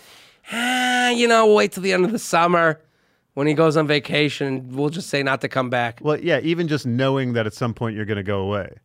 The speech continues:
Speaker 2: Like,
Speaker 1: Yeah.
Speaker 2: imagine if that happened in relationships where it's like, "Yeah, this is automatically a three-month relationship no matter what." Like, how would that
Speaker 1: <laughs>
Speaker 2: change the dyna-, like, how much better a boyfriend would you be if you knew
Speaker 1: If
Speaker 2: that
Speaker 1: you had
Speaker 2: no
Speaker 1: an exit
Speaker 2: matter
Speaker 1: date.
Speaker 2: what,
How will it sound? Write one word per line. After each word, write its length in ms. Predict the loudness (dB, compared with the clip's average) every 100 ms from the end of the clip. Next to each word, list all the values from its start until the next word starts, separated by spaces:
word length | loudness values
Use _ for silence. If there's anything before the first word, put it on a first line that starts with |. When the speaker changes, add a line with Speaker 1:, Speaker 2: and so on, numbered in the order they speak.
| _
Speaker 2:
Like, 80 | 0
Speaker 1:
Yeah. 120 | 2
Speaker 2:
imagine 320 | 2 2 2
if 60 | 0
that 200 | 2 2
happened 280 | 0 -2 -4
in 60 | -4
relationships 600 | -2 -4 -6 -10 -12 -8
where 80 |
it's 80 | -8
like, 140 | -8 -2
"Yeah, 180 | 0 2
this 160 | 0
is 80 | -4
automatically 580 | 0 0 2 0 0 -2
a 80 | -2
three-month 400 | -2 -2 -4 -4
relationship 480 | -4 -4 -6 -10 -6
no 100 | -2
matter 300 | 0 0 0
what." 300 | -2 -4 -4
Like, 160 | -4
how 160 | 0 0
would 100 | 2
that 200 | 2 0
Speaker 1:
<laughs> 100 | 0
Speaker 2:
change 460 | 0 2 -2 -8 -14 -10 -4
the 80 |
dyna-, 400 | 2 2 4 2 2
like, 160 | 0
how 100 | 2 2
much 240 | 0 0
better 280 | 2 4 4
a 60 | 2
boyfriend 540 | 2 2 2 -2 0
would 200 | -2 -2
you 80 | -2
be 360 | 0 -2 -2 -6 -12 -10
if 140 | -6
you 160 | -2 0
knew 320 | 2 6 6
Speaker 1:
If 60 | 6
Speaker 2:
that 80 |
Speaker 1:
you 60 | 4
had 60 | 4
Speaker 2:
no 40 |
Speaker 1:
an 60 | 2
exit 380 | 2 4 4 4
Speaker 2:
matter 80 |
Speaker 1:
date. 200 | 4 4
Speaker 2:
what, 280 | 4 2 0